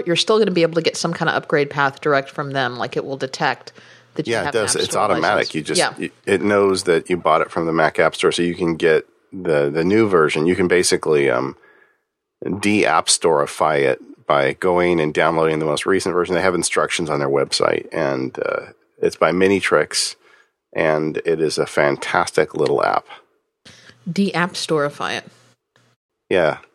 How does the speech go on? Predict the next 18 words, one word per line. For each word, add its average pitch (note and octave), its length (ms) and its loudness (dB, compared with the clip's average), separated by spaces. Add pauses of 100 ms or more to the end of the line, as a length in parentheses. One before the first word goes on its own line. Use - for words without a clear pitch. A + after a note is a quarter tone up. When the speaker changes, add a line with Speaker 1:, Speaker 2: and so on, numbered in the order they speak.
(260)
Speaker 1:
The F#3 80 -2
grammar- D#3+ 200 0
Speaker 2:
Copyright D#3+ 320 2
David C2+ 300 -2
Sparks. - 640 -8 (140)
Speaker 1:
Yeah, E3 200 2
the E3 80 2
grammarians E3+ 460 0
are E3 40 -4
gonna D#3 100 -2
be D3 80 -4
all C#3 180 0
over C3 160 -2
you A#2+ 120 -6
now. A2+ 180 -6 (540)
Speaker 2:
I - 100 2
don't - 200 0
care. - 280 -4